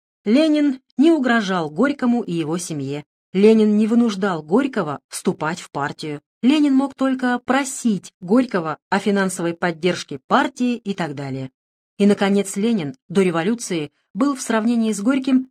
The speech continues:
фигурой, практически неизвестной широким массам. Странная это была дружба. С церковной точки зрения, еретик и сектант недалеко отстоят друг от друга. Ересь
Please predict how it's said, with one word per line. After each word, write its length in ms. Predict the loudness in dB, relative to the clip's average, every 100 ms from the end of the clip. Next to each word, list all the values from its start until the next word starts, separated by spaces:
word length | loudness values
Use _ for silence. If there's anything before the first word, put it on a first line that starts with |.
| _
фигурой, 480 | -2 0 2 0 -2
практически 760 | -2 -4 -4 -4 -4 -4 0
неизвестной 720 | 2 2 0 -2 -2 -2 -2 -4
широким 480 | -2 -4 -4 -6 -4
массам. 480 | -6 -6 -8 -10 -10 _ _ _ _ _ _ _
Странная 600 | -16 0 2 2 0 -4
это 120 | -6 -4
была 260 | -2 -4
дружба. 420 | -4 -8 -8 -12 -14 _ _ _ _ -14
С 80 |
церковной 460 | -2 0 2 0 0
точки 300 | -4 -2 -2
зрения, 500 | -2 2 4 2 0 -4
еретик 540 | 0 0 0 -2 -4 _
и 100 | -6
сектант 680 | -4 -8 -2 0 0 -2 _ _
недалеко 580 | 2 4 2 0 0 0
отстоят 540 | -2 -4 -2 -2 -6
друг 240 | -6 -6 -6
от 100 | -6
друга. 300 | -8 -8 -14 _ _
Ересь 540 | -4 2 4 2 -2